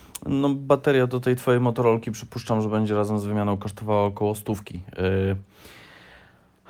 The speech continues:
polityka naprawiania telefonów Apple'a jest taka, że nie dostaniesz oryginalnych części nigdzie poza, y, salonami, które mają bezpośrednią umowę podpisaną z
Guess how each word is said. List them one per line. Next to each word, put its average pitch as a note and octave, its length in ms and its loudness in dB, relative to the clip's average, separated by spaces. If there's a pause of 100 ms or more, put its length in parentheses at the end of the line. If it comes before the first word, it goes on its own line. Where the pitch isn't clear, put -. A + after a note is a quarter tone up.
(200)
polityka C3 920 4 (100)
naprawiania A#2+ 540 2
telefonów A2+ 720 2
Apple'a A2+ 400 2
jest A2 200 2
taka, A2+ 320 2
że G#2 840 2
nie B2 120 2
dostaniesz B2 460 0
oryginalnych A2 600 0
części G#2+ 360 -4
nigdzie B2 500 0 (200)
poza, B2 420 4 (520)
y, G2+ 280 2
salonami, A#2+ 520 -2
które A#2 280 -2
mają A2+ 220 -2
bezpośrednią B2 580 -4
umowę A2+ 340 -2
podpisaną G2+ 600 -4
z G2 500 0